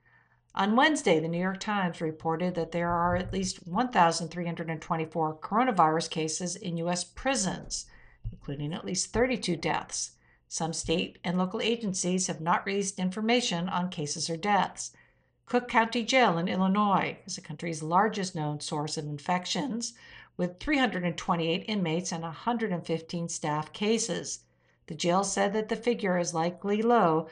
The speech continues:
because most of the forty-five hundred inmates have not been tested. The outbreak has caused authorities across the country to release inmates awaiting trial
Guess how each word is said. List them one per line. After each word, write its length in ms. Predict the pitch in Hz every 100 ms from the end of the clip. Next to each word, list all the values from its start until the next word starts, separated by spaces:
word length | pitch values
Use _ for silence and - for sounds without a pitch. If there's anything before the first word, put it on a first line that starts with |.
| - -
because 320 | 180 180 147
most 400 | 156 165 202 208
of 80 | 190
the 60 |
forty-five 600 | 185 190 190 208 208 202
hundred 320 | 185 202 208 214
inmates 640 | 226 208 160 180 - - 170
have 140 | 156
not 220 | 147 147
been 140 | 160 151
tested. 560 | 175 170 - 170 - - _ _ - - - - - -
The 80 | 170
outbreak 460 | 185 208 233 247
has 160 | 247 240
caused 320 | - 220 208
authorities 500 | 214 220 220 220 220
across 400 | - - 240 233
the 120 | -
country 720 | - - 294 - 185 175 202 - _ -
to 120 | -
release 380 | 180 170 180 -
inmates 480 | 208 214 160 165 175
awaiting 320 | 160 165 170
trial 640 | - 254 233 165 175 185